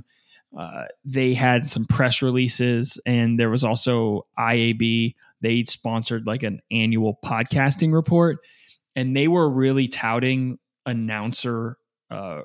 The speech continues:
read ads as not really being, like, as being the future, as in not the host read,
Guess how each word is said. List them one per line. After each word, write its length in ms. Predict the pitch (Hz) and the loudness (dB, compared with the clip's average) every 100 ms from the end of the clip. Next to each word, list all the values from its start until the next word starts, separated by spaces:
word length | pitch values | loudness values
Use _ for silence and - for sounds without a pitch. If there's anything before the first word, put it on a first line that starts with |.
| - | -16
read 460 | - 147 123 120 110 | -12 -2 2 2 0
ads 540 | - 117 113 127 139 - - _ - | -2 -2 2 2 0 -8 -16 _ -6
as 220 | 131 120 | -4 -2
not 220 | 117 117 95 | -4 -4 -4
really 240 | 123 117 | -4 -4
being, 400 | 110 113 113 107 | -4 -2 -2 -4
like, 360 | 139 117 107 - _ _ _ _ _ - - | -6 -8 -10 -18 _ _ _ _ _ -16 -6
as 160 | 131 | -6
being 240 | 120 135 127 | 2 2 2
the 80 | |
future, 500 | 104 127 120 - - - - _ | -2 -2 -2 -2 -8 -12 -20 _
as 240 | 143 143 131 | 2 2 4
in 340 | 143 135 123 - - | 4 2 -2 -10 -8
not 360 | 120 139 170 | 0 4 4
the 80 | 175 | 4
host 420 | 151 151 151 - | 4 4 4 0
read, 400 | 127 123 113 107 | -2 2 2 0